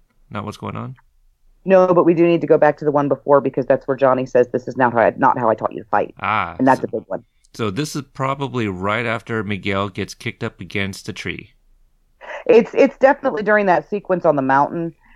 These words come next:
Speaker 2: Um, his headband is already gone. I think in the teaser when Tori kicks Camo Boy, <laughs> who I still have my theory about who Camo Boy is supposed to be, but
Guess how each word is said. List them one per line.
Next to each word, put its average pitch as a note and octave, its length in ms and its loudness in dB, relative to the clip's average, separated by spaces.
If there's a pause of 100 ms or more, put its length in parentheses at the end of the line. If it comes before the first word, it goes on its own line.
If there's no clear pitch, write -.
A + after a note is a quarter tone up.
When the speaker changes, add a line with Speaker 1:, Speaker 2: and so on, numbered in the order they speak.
(240)
Speaker 2:
Um, C#3+ 300 4
his E3+ 200 -2
headband G3+ 460 2
is F#3+ 140 -4
already E3 400 2
gone. C3+ 500 2 (320)
I F3 100 4
think A3 440 -2
in G3 380 0
the F3 200 6 (220)
teaser G#3+ 400 4
when E3+ 240 2
Tori G#3+ 380 4
kicks - 520 -4 (420)
Camo F#3+ 320 6
Boy, D3+ 340 4 (260)
<laughs> - 220 -6 (920)
who A#3+ 160 8
I G#3 120 8
still A#3 240 0
have G#3 220 4
my G3 140 0
theory G3 440 0
about F3 280 2
who F3 140 -6
Camo F3+ 340 2
Boy E3 300 4
is D#3+ 100 -4
supposed D#3+ 340 -4
to - 60 -20
be, C#3 300 -2
but D#3 140 6